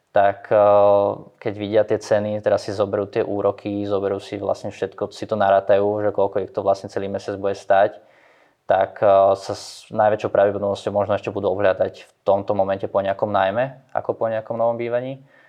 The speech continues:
A možno oddialia akurát tú kúpu o tri štyri mesiace. Čiže možno teraz tu nie sú, ale tá doba,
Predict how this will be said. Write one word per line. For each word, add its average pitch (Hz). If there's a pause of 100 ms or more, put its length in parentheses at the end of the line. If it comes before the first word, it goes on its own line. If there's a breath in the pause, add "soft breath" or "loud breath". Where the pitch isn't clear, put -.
(640 soft breath)
A 101
možno 120
oddialia 107
akurát 107
tú 110
kúpu 104
o 110
tri 107
štyri 104
mesiace. 98
Čiže 110
možno 117
teraz 135
tu 123
nie 104
sú, 131
ale 104 (160)
tá 117
doba, 104